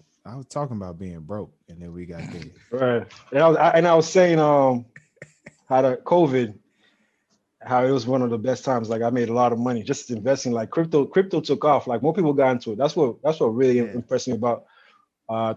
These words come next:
Speaker 2: twenty twenty, twenty nineteen, twenty twenty. People started
Speaker 1: Yeah.
Speaker 2: investing more into crypto, especially just the Black community, because that's the new wave. Like,
Speaker 3: Yeah.
Speaker 2: people should definitely go on. People make some good money. Like, shit, I made some good money, bro. Like,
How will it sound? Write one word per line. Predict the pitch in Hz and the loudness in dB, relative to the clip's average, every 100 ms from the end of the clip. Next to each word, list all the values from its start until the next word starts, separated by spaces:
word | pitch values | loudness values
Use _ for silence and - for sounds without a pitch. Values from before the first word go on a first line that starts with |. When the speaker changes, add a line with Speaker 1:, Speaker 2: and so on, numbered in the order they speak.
| - | -8
Speaker 2:
twenty | 123 117 117 107 | -6 -4 -4 -6
twenty, | - 113 107 98 | -6 -6 -8 -10
twenty | 117 107 | -10 -6
nineteen, | 110 107 113 | -8 -8 -12
twenty | - 107 | -10 -12
twenty. | 104 110 | -8 -8
People | 120 117 | -8 -6
started | 120 113 | -2 -2
Speaker 1:
Yeah. | 107 | -2
Speaker 2:
investing | 117 113 | -6 -4
more | 117 | -6
into | 113 | -8
crypto, | - 113 | -10 -8
especially | 120 185 170 160 | 0 0 2 2
just | 123 135 - | 2 -4 -2
the | 104 | -2
Black | 95 123 - | 2 0 0
community, | 120 117 101 | -4 -4 -4
because | 95 117 98 - | -12 -10 -10 -6
that's | 131 - | -6 -6
the | - | -6
new | 117 120 | -2 0
wave. | 110 120 110 95 | 2 0 0 -4
Like, | 90 90 _ _ - | -10 -12 _ _ -18
Speaker 3:
Yeah. | 98 98 | -16 -12
Speaker 2:
people | 92 113 | -10 -8
should | 123 104 | -10 0
definitely | 127 117 | 0 0
go | 117 | -2
on. | 110 | -2
People | 143 127 | -2 0
make | 123 | 0
some | - 107 | -2 -6
good | 101 120 | 0 2
money. | 120 131 113 | 2 2 2
Like, | 113 110 - _ _ _ - _ _ - | 2 0 -4 _ _ _ -20 _ _ -12
shit, | - - 135 120 104 90 120 | -8 2 4 6 4 -2 -2
I | 135 | 2
made | 127 110 | 2 0
some | 117 107 | -4 -2
good | 117 110 | 0 2
money, | 120 120 113 | 2 2 0
bro. | 98 113 | 0 0
Like, | 117 117 | 2 0